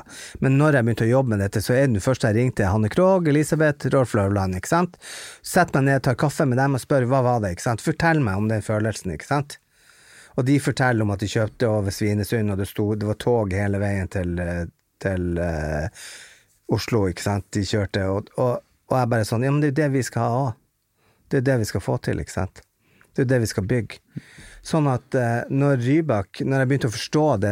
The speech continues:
der med Rybak, at jeg hadde klart det, og det forstod jeg jo når jeg spillet den til Christer Bjørkman høsten to tusen og åtte,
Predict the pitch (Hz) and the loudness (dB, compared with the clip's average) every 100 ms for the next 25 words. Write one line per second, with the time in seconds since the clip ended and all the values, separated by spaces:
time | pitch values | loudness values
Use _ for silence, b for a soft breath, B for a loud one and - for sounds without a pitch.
0 | 104 101 101 117 139 92 - 95 104 95 | 0 0 2 2 2 0 -2 -2 -2 -2
1 | - - 147 147 - 76 - _ b b | -6 -2 0 -2 -4 -4 -6 _ b b
2 | b b b b 135 131 120 - 151 113 | b b b b 0 2 0 0 2 4
3 | 101 113 113 110 - 123 123 104 95 92 | 2 2 2 0 0 0 2 2 0 0
4 | 95 110 104 - 92 90 - - 139 135 | -2 0 -2 0 -2 -4 -10 -12 -2 0
5 | 113 - 80 69 - _ _ - 113 - | 0 -2 -4 -4 -10 _ _ -2 -2 -2
6 | - 87 73 - b b b b b b | -4 -2 -2 -6 b b b b b b
7 | b b - 110 - 90 - 95 92 87 | b b -2 0 0 -2 0 0 0 0
8 | 104 - - 98 | -2 -4 -2 -2